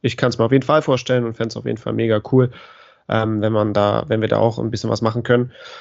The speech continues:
Ansonsten bin ich jetzt einfach froh, dass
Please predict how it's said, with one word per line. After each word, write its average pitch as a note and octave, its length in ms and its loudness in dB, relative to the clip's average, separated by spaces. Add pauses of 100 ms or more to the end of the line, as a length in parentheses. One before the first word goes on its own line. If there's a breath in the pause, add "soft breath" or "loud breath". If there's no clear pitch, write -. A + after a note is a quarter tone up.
(420 loud breath)
Ansonsten B2 1000 0
bin C3 120 4
ich B2 80 0
jetzt B2+ 140 -2
einfach A#2 240 -4
froh, C3+ 300 2
dass B2 400 0